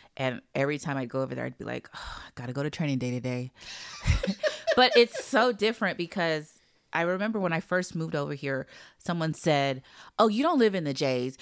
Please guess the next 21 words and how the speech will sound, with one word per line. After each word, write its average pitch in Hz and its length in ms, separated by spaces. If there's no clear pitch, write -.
You're 240 300
jungle 175 500
adjacent." - 1000
<laughs> - 0
I 214 100
was 480 200
like, 427 220
"Oh, 381 560
I 262 100
get 415 180
a 233 60
pass?" 349 540
Because 233 420
the 226 100
jungles, 226 640
so 240 120
the 220 120
jungles 277 400
really 220 180
came 190 300
up 165 280